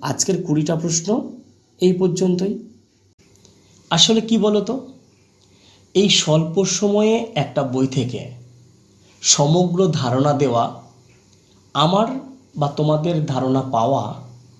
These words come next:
কোনোটাই সম্ভব নয়। তার জন্য মূল টেক্সটটিকে ভালোভাবে পড়তে হবে। যখন পড়তে পড়তে একঘেয়েমি চলে আসবে বা মনে হবে আমার টেক্সটগুলো মোটামুটি পড়া হয়ে গেছে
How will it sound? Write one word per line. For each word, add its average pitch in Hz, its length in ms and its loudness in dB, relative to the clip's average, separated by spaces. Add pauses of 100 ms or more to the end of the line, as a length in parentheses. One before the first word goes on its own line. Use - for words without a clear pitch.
(180)
কোনোটাই 165 720 2
সম্ভব 113 560 -4
নয়। 80 160 -12 (1040)
তার 165 280 0
জন্য 185 560 0
মূল 160 480 2
টেক্সটটিকে 165 760 -2 (260)
ভালোভাবে 120 680 -2 (120)
পড়তে 113 320 -4
হবে। 160 300 -2 (840)
যখন 170 420 2
পড়তে 175 360 0 (100)
পড়তে 196 580 -2 (260)
একঘেয়েমি 165 680 2
চলে 170 280 2
আসবে - 340 0 (600)
বা 156 120 4
মনে 139 280 2
হবে 160 480 -2 (440)
আমার 139 260 0
টেক্সটগুলো 147 500 0
মোটামুটি 143 500 0 (160)
পড়া 123 240 0
হয়ে 107 280 -4
গেছে - 320 -12